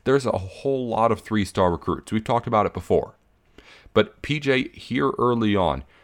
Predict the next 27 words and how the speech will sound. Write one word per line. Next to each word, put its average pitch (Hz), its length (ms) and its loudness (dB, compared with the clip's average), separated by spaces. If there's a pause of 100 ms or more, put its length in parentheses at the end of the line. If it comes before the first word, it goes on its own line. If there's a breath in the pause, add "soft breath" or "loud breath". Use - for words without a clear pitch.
(400 soft breath)
is 101 140 0
trying 123 200 2
to 110 60 2
get 117 160 0
his 104 240 0 (720)
fingers 135 420 0
in 117 260 0
and 101 140 2
his 95 160 -2
nails 113 380 2
in 104 120 2
on 101 200 2
these 98 180 -2
guys 90 400 4
who 92 160 -2
are 87 120 -2 (120)
really, 131 480 -2
really 98 400 -2
trying 92 640 -2
to, - 420 -4
eh, 92 120 0 (840)
he's 104 260 -2
really 110 280 2
trying 92 240 0
to 85 40 0
bring 76 280 -4
in, 67 120 -8